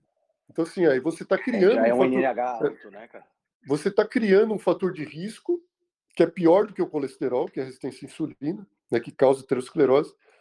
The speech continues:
Speaker 1: e uma pessoa que não precisava tomar estatina. Então, assim, você tá fazendo mal pra pessoa.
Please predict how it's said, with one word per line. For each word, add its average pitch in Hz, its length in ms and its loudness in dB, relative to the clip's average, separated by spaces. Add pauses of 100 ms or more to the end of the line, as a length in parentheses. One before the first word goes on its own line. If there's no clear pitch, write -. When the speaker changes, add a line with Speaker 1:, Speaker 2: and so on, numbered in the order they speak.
(200)
Speaker 1:
e 165 80 -2
uma 185 140 2
pessoa 190 400 0
que 196 80 -8
não 196 140 -2
precisava 185 640 0
tomar 139 220 -2
estatina. 117 500 -6
Então, 151 320 -2 (480)
assim, - 180 -8
você - 100 -16
tá 135 120 0
fazendo 170 360 -2
mal 160 300 4
pra 143 120 0
pessoa. 117 460 -6